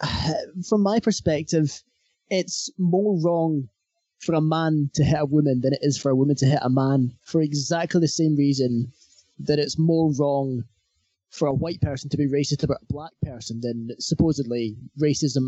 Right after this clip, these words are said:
against white people. It's the history of putting people down, and it's the, you know, the, we've lived pretty much an entire, you know, generations and generations of men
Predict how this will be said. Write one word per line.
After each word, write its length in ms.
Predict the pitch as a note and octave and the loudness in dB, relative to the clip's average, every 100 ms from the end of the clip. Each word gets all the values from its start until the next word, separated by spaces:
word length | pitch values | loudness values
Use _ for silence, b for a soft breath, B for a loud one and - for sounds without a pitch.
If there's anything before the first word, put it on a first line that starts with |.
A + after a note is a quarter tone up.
| B2+ | -2
against 600 | C#3 C#3+ C3 C3 - - | -6 -4 -4 -6 -8 0
white 280 | - D#3+ E3 | 2 2 0
people. 380 | D#3+ C#3+ G#2+ - | -2 -2 -4 -4
It's 300 | C3+ - - | -6 -6 -2
the 100 | E3+ | 0
history 840 | A#2 D#3 - - F#3+ D3+ G#2+ F#2+ _ _ _ _ - | 2 4 2 2 2 2 -2 -6 _ _ _ _ -6
of 420 | D#3 C#3+ C#3 A#2+ F2 _ - | -2 0 0 -2 -12 _ -4
putting 340 | F#3+ - E3 | -2 -2 -4
people 340 | - E3 D3+ C#3 | 0 2 2 -2
down, 460 | C#3 C#3+ F#3+ G3 - _ _ _ - | 0 0 0 0 -4 _ _ _ -4
and 140 | E3+ | -4
it's 160 | D#3+ B2+ | -2 0
the, 360 | D#3+ D3 C#3+ D#3+ - | 2 2 0 -6 -2
you 100 | G#3+ | 0
know, 140 | F3 C#3+ | 2 2
the, 160 | D3+ D#3 | 0 2
we've 180 | D#3+ | 2
lived 280 | D#3 E3+ - - - | 2 -2 -6 -2 -2
pretty 240 | F3+ E3 | 0 0
much 280 | D#3 B2+ - | 0 -2 -4
an 60 | D3 | -4
entire, 760 | C#3+ C#3+ D#3 D3 C3+ B2+ A2 - _ _ _ _ _ - | -2 -2 0 0 0 0 -4 -6 _ _ _ _ _ -2
you 140 | E3+ | 0
know, 60 | A2 | 0
generations 760 | - D#3+ D#3 D3+ C#3+ - D3+ C#3 | -2 0 2 0 -2 -6 -6 -2
and 140 | C#3 | -2
generations 960 | C#3 C#3+ C#3 D3 D#3+ - B2+ A2 G#2 - _ _ _ _ - | 0 0 0 2 0 0 -4 -4 -8 -10 _ _ _ _ -6
of 260 | D#3 C#3+ B2 | -2 0 0
men 560 | D3+ D3+ C#3 A#2+ A2 | 0 0 0 -2 -6